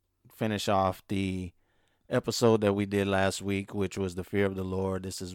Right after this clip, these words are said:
this would be considered part two of it. And we're just gonna go ahead and get right into it to get started on our subject of discussion today.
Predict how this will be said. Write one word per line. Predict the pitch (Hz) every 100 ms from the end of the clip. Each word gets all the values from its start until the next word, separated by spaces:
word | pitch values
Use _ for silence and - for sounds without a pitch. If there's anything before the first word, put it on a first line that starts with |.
| 92
this | - 107 107
would | 98
be | 98
considered | - 92 - 92 87
part | 104 92 -
two | 117 110 107
of | 117
it. | 131 - _ _ _ _ _ -
And | 101
we're | 107
just | 104 98
gonna | 107 101 95
go | 104 101 98
ahead | 98 104 101 104 104 -
and | 95 95 95
get | 95 107 95
right | 104 104 104
into | 104 104 101 - 113 123
it | 131 -
to | 107 98 92 90
get | 98 101 -
started | - 107 107 107 107
on | 107 107 104 -
our | 107 104
subject | - 117 110 104 110 - - - _
of | 107 107
discussion | 98 98 - 117 113 - 98
today. | 95 104 98 92 58 50 50 -